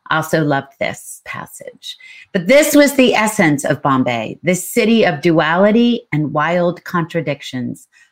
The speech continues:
of skyscraper and slum.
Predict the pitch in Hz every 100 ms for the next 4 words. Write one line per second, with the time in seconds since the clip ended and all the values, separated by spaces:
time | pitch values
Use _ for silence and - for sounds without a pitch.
0 | _ - 143 - 165 175 180 - 180 170
1 | 170 160 156 - 139 143 135 - - 95
2 | 73 65